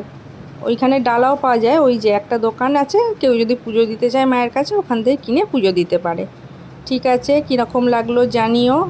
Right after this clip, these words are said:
তাহলে এবার বাড়ি ফেরার পালা। তাহলে সবাই ভালো থেকো, সুস্থ থেকো, সাবধানে থেকো, সবাইকে ধ্যান দিয়ে রেখো।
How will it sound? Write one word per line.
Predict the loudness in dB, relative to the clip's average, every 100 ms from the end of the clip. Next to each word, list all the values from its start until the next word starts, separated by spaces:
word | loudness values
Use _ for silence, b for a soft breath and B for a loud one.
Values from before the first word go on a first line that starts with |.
| -2
তাহলে | 0 2
এবার | 2 2
বাড়ি | 2 0 0
ফেরার | 0 0 0
পালা। | 0 0 2 0 -4 -10 -14 -14 -14
তাহলে | -6 -2 0 -2
সবাই | -4 -4 0 -2
ভালো | -2 -4 0 0
থেকো, | 0 0 2 0
সুস্থ | 0 -4 -6 -2 -2 0
থেকো, | -2 0 0 0
সাবধানে | -2 -6 -4 -2 0
থেকো, | 0 0 0 -2 -2 -8 -12 -12 -12 -12
সবাইকে | -6 -2 0 0 0 0
ধ্যান | 0 0 0 0
দিয়ে | 2 4
রেখো। | 4 2 0 0